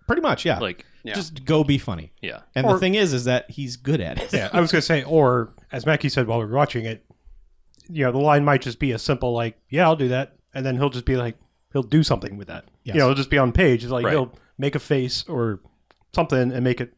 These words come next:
Speaker 4: work.
Speaker 1: Right.
Speaker 2: Make
Speaker 3: Yeah.
Speaker 2: a face. Do something with that chair.
Speaker 4: <laughs> Yeah, I mean, that's
Speaker 2: Look
Speaker 4: that's
Speaker 2: at Charles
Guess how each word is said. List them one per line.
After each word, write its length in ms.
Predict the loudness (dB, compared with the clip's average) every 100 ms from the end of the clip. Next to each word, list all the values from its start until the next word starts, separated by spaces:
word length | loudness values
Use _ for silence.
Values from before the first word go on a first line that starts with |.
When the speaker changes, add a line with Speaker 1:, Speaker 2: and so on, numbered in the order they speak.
| -4
Speaker 4:
work. 300 | -4 -6 _
Speaker 1:
Right. 160 | -10 -2
Speaker 2:
Make 120 | 0
Speaker 3:
Yeah. 80 | 0
Speaker 2:
a 20 |
face. 360 | 0 -2 -2 -6
Do 120 | -2
something 320 | -2 0 0
with 120 | 0
that 180 | -2 -2
chair. 380 | -2 -2 -4 -8 -6
Speaker 4:
<laughs> 100 | -4 -8 -20 -4
Yeah, 120 | 2
I 20 |
mean, 140 | 4 4
that's 160 | 4
Speaker 2:
Look 100 | 4
Speaker 4:
that's 120 | 4 6
Speaker 2:
at 20 |
Charles 140 | 6